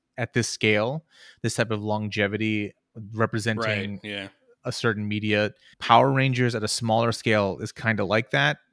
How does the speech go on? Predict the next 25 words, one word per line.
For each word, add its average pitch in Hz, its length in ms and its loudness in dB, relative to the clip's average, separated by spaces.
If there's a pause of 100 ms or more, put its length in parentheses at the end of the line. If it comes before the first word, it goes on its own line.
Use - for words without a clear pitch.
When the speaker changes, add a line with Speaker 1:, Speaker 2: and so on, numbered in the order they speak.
(120)
Speaker 1:
where 107 380 0 (140)
the 110 240 0
generations 135 540 2
of 113 100 -8
Power 113 180 0
Rangers 110 280 -2
that 95 100 -4
I 95 80 -4
care 117 260 0
about 101 340 2
were 101 60 -10
the 104 80 -2
ones 104 280 -4
that 98 100 -4
were 98 120 -6
there 101 220 -2
when 98 140 -6
I 92 80 -4
was 95 180 -6
young 104 300 -2
and 95 80 -8
in-, 95 160 -8 (120)
influenceable 117 680 -4
by 95 180 -2
that 101 280 2